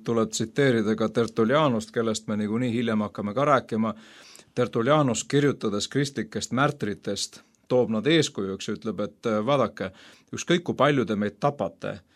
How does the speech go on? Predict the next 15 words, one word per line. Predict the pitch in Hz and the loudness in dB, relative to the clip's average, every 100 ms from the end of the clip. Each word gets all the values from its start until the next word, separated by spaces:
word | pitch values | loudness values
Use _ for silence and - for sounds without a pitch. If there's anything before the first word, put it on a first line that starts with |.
| _ _ | _ _
meid | 113 110 | -6 -2
saab | - 156 | 4 4
järjest | 127 139 123 | 4 2 2
rohkem, | 135 143 - 101 104 - _ | 2 0 0 -4 -4 -12 _
seepärast | - 117 107 104 - | -4 0 0 0 -2
et | 104 | -2
rahvas | 131 151 123 107 | 0 2 2 2
näeb, | 120 156 127 101 - - - - _ - | 2 2 4 2 -2 -14 -20 -20 _ -2
äh, | 107 104 104 98 | 2 2 0 -4
kui | - 143 123 110 | 2 4 6 4
kangelaslikult | 123 147 113 107 101 107 110 101 - | 4 4 4 2 0 -2 -2 -6 -2
kristlikud | 135 135 110 - 104 | -2 0 -4 -4 -2
märtrid | 113 131 131 98 | 0 0 -2 -8
surma | - 135 117 113 | -2 0 2 2
lähevad. | 170 180 98 95 - | 2 2 0 -2 -8